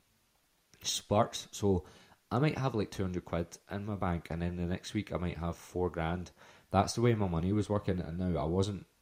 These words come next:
I didn't have a lot of money because I would spend it straight away. And also, I wouldn't say I was making good money, but I was living at home. I also didn't have, like, even though I've been living at home this year, I've got way higher expenses, like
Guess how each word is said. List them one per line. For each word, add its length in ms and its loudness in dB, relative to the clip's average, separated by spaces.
I 100 -6
didn't 220 0
have 220 0
a 40 0
lot 200 4
of 80 -2
money 300 0
because 360 -2
I 40 0
would 120 -4
spend 300 0
it 80 -2
straight 220 0
away. 180 2
And 180 -2
also, 340 -2
I 100 -2
wouldn't 240 -2
say 100 -2
I 40 0
was 120 -4
making 380 -4
good 140 0
money, 240 0
but 100 0
I 40 0
was 120 0
living 200 2
at 60 0
home. 320 0
I 60 2
also 200 4
didn't 200 2
have, 280 0
like, 240 -2
even 220 0
though 140 2
I've 80 -2
been 160 -2
living 180 0
at 80 -6
home 200 -4
this 200 -2
year, 160 2
I've 160 -2
got 140 -4
way 180 0
higher 280 2
expenses, 640 -6
like 160 -4